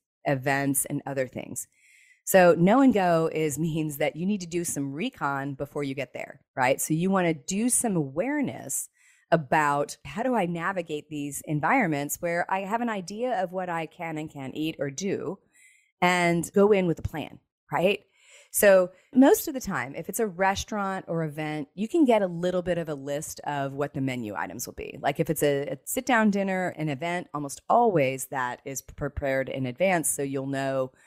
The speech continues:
hey, maybe we have three courses and there's two choices. So there's a fish course and then a beef course, right? Well, maybe the fish course is pan-seared with a berry blanc sauce. Okay,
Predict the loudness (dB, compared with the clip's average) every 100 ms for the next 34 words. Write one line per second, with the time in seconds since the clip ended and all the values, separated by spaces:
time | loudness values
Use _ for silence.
0 | _ _ -2 0 0 -2 -8 -6 -6 -6
1 | -10 -4 0 0 2 2 2 -2 -4 -6
2 | -4 -4 -4 -6 -6 -6 -2 -2 -2 -4
3 | -4 -2 -2 -4 -4 0 0 0 2 2
4 | 0 -4 -6 -4 -4 -6 -6 -10 -10 -10
5 | -10 -8 -10 -12 -4 0 2 0 -4 _
6 | _ _ 2 4 4 0 -4 -4 -4 0
7 | 0 0 -4 -2 -2 -4 -6 -4 -4 -6
8 | -6 -6 -4 -6 -4 -6 -6 -10 _ _
9 | 2 2 2 0 0 -2 -6 -8 -10 -10
10 | -4 0 0